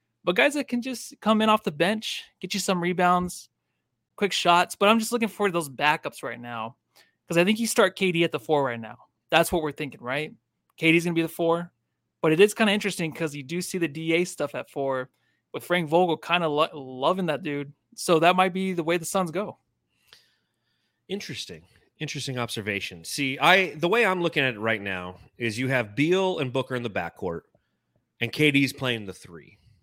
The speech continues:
Speaker 2: That's my guess. And then what they do is they have D A start at the five, and they go out and they find a four. And that's what, you know, so I-, I'm glad that you're seeing it through the lens of, "Hey, as we navigate this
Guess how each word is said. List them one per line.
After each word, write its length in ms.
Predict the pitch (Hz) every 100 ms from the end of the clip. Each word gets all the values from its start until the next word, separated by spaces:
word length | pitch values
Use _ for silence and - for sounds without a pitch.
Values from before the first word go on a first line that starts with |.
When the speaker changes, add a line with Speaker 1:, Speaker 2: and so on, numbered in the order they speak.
| _ _
Speaker 2:
That's 240 | 135 156 131
my 220 | 110 95
guess. 440 | 82 71 - - _ _ _ _ _
And 120 | 120 135
then 140 | 185
what 160 | 180 156
they 100 | 135
do 300 | 117 120 117
is 180 | 101
they 360 | 104 107 104 98
have 300 | 95 123 107
D 180 | 131 147
A 100 | 143
start 320 | - 127 131
at 100 | 127
the 60 | 139
five, 500 | - 104 98 98 -
and 120 | 110
they 120 | 117 127
go 180 | 131
out 140 | 127 123
and 100 | 117
they 60 |
find 340 | 107 120 110 101
a 60 |
four. 500 | 95 - 101 71 - _ _ _ _ _ _ _ _ _ _ _ _
And 140 | 120 117
that's 200 | 147 143
what, 280 | 139 123 123
you 80 |
know, 60 | 113
so 380 | - 127 113 - _ -
I-, 200 | 113 113
I'm 100 | 131
glad 280 | 131 165 175
that 80 | 139
you're 140 | 151
seeing 300 | 147 151 143
it 160 | 123 120 _
through 140 | 143 123
the 100 | 113
lens 340 | 120 123 117
of, 280 | 110 110 101
"Hey, 280 | 117 123 110
as 160 | 110
we 140 | 127 135
navigate 580 | 131 135 123 104 98
this 380 | - 101 - -